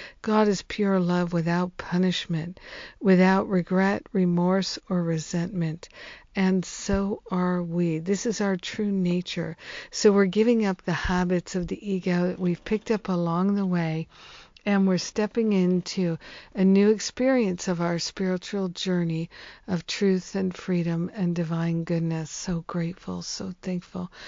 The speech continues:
to open ourselves to the unprecedented. So grateful and so thankful to open ourselves to the perfect love of God shining in our heart and mind.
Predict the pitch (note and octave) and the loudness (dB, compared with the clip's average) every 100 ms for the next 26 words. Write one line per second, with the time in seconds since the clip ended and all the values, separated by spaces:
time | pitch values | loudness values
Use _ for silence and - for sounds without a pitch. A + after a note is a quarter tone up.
0 | - - - - G#3+ F#3 G3 F#3 F#3 F3 | -16 -18 -8 -4 -2 0 0 2 2 0
1 | - F#3+ F#3 F3+ - F#3 F#3 F#3 F#3 - | -2 0 0 -2 -2 2 4 4 0 -2
2 | G3 F#3 - F#3+ F#3+ F3+ G3 F#3+ - - | -4 -4 -4 -4 -2 -2 -4 -6 -6 -14
3 | A3 F4 - G#3 A3+ A#3+ C4+ D4+ C4+ - | -12 -12 -10 -10 -10 -12 -12 -10 -10 -8
4 | - A3+ - G#3+ G#3 G#3 - G#3+ - - | -8 -8 -8 -8 -8 -10 -10 -12 -12 -20
5 | - - - A3+ - G#3 - G3 F#3+ F#3+ | -18 -20 -6 -6 -2 -4 -2 -2 0 -2
6 | F3+ - - G3+ G3 F#3 F3+ - - G3 | -4 -6 -4 -2 -2 -4 -6 -10 -8 -6
7 | F3+ F#3 F3 E3+ - - - _ - G#3 | -6 -4 -4 -4 -10 -20 -20 _ -4 -4
8 | G3 A3+ - F#3 F3+ F3 - G3 - - | -2 -4 -4 -4 -2 -2 -6 -10 -10 -10
9 | F3 E3 E3+ - - F3 F3+ F#3+ F3 D#3+ | -6 -6 -6 -8 -8 -6 -2 0 0 -4
10 | - - F#3 F#3 G3 F3+ F3 F3 E3 E3+ | -10 -6 -2 -2 -4 -4 -4 -4 -4 -4
11 | E3+ E3 E3 D#3+ D#3+ D#3+ E3 | -4 -4 -4 -4 -6 -6 -10